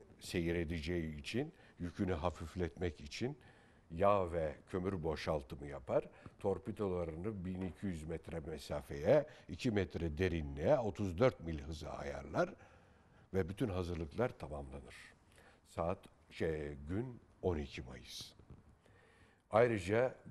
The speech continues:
bütün kıyı bataryalarımıza talimat verilerek mu-, muavenetin izlenme olasılığına karşı uyanık olmaları istenir. Muavenet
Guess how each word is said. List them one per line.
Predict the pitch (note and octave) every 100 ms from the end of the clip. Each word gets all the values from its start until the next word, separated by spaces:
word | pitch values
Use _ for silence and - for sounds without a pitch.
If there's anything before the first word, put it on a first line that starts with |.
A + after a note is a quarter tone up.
| D2 - - -
bütün | F2 - C3+
kıyı | - F#2+ E2+ D#2+
bataryalarımıza | E2+ F#2 E2+ E2+ E2+ E2 D#2+ F2+ -
talimat | F2 F2 F2 A2 F2+
verilerek | F2 D#2+ E2 A#2+ E3+ - - - - -
mu-, | F#2 F2+ - - -
muavenetin | E2+ E2+ F2 F2 E2+ A#2+ A#2
izlenme | F2+ E2 E2+ F2 G2+
olasılığına | A#2 F2 D#2+ E2+ D#2+ E2 D#2+
karşı | - E2 - -
uyanık | G2+ F2+ F2
olmaları | E2+ D#2 D2+ D2+ D2 C2
istenir. | - - C2+ - - - - - - - - - - - - _ _ _ _ _ _ _ _ _ -
Muavenet | G#2 C3+ C3 C3